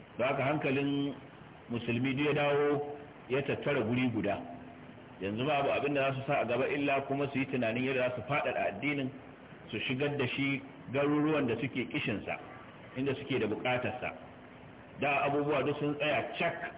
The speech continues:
saboda wannan rigimar da take ta cikin gida. Na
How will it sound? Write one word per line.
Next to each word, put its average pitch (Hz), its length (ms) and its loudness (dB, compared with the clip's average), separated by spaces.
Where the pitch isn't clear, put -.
saboda 139 300 4
wannan 131 220 2
rigimar 131 320 2
da 107 80 0
take 120 400 -2
ta 104 60 -4
cikin 113 280 -4
gida. 107 260 0
Na 120 120 0